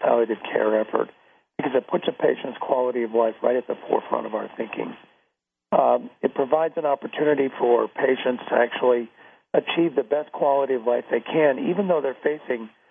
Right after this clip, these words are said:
this major health issue that we call cancer. Um, you know, you've already heard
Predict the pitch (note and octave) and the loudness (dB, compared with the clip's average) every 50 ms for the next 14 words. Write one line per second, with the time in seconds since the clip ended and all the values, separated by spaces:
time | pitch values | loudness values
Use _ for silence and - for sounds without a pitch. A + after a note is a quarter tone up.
0 | _ _ _ _ - - - - C3+ C3+ B2+ B2+ B2 A#2 A2+ A#2+ B2 B2+ - - | _ _ _ _ -8 -8 -2 0 0 0 2 2 0 0 2 2 2 2 0 -4
1 | A#2+ A2 - - B2 A#2 A#2+ A2+ A2+ A2+ - - - A#2 - - - - - C#3+ | -6 -6 -4 -4 -2 -2 0 0 0 -2 -2 -2 -2 -2 -2 -6 -10 -4 -2 -2
2 | C#3+ C3+ - - - - - - _ _ _ _ _ _ _ _ _ _ _ _ | -2 0 -2 -4 -4 -4 -4 -8 _ _ _ _ _ _ _ _ _ _ _ _
3 | _ _ _ - - C3+ C3+ C3 B2+ B2 A#2+ A#2+ A#2+ - _ _ _ _ _ _ | _ _ _ 0 2 4 6 6 4 2 0 -4 -12 -20 _ _ _ _ _ _
4 | _ _ - D3+ D3 C#3+ D3 D3 E3+ F3 D#3+ D#3 C#3+ D3 D#3 C#3+ | _ _ 0 2 2 2 2 2 0 0 -2 -2 -4 -4 -4 -4